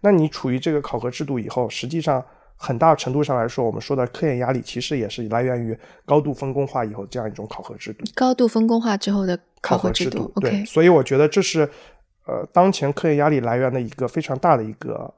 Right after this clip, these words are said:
Speaker 1: 呃，原因。那另外一个就是说，对于年轻的从业者而言，其实你要维持一个团队或维系你的科研的话，那其实你要持续不断的就是说，呃，想新的方向，想新的 idea。就是说实话，其实你就是要不，不断的寻求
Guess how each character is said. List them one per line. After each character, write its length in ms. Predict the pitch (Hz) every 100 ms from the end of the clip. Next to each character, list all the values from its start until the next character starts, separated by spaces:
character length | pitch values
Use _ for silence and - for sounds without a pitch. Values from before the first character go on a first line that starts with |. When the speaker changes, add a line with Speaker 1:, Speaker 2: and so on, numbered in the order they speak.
| _
Speaker 1:
呃， 320 | - - - - -
原 280 | 135 104 113
因。 220 | 139 151 - - - -
那 80 | 185
另 160 | 220
外 100 | 220
一 60 | 170
个 60 | 160
就 120 | 165
是 60 |
说， 280 | 156 170 165 - _ _
对 160 | 202 175
于 100 | 160
年 180 | 135
轻 140 | 143 180
的 80 | 156
从 180 | -
业 80 | 147
者 140 | 139 107
而 140 | 113
言， 160 | 120 120
其 120 | 139
实 220 | - 131
你 140 | 127
要 80 | 117
维 160 | 123 139
持 200 | - 131
一 40 |
个 80 | 131
团 200 | - 107
队 80 | 120
或 200 | - 113
维 160 | 107
系 160 | 120 151
你 60 | 117
的 100 | 104
科 180 | - 131
研 140 | 113
的 80 | 113
话， 220 | 120 104 - - _
那 140 | - 139
其 180 | - 143
实 140 | 151
你 100 | 123
要 140 | 110
持 200 | 117 -
续 120 | 127 131
不 120 | 117
断 160 | 135 117
的 80 | 110
就 100 | 110
是 80 |
说， 240 | 110 110 110 - - _
呃， 220 | - 110 110
想 180 | - 104
新 180 | - 160
的 60 |
方 200 | 131 147
向， 220 | 156 147 123
想 180 | 120
新 160 | 113 151
的 60 | 131
idea。 420 | 117 120 127 127 - _ _
就 180 | 160 147
是 60 |
说 100 | 170
实 140 | 170 131
话， 140 | 131
其 140 | 123 131
实 140 | 143
你 160 | 123 107
就 160 | 135
是 260 | 127 127 120 - - - _ -
要 180 | 139 117
不， 160 | 160 - -
不 100 | 147
断 140 | 156
的 60 | 135
寻 180 | - 123
求 160 | 127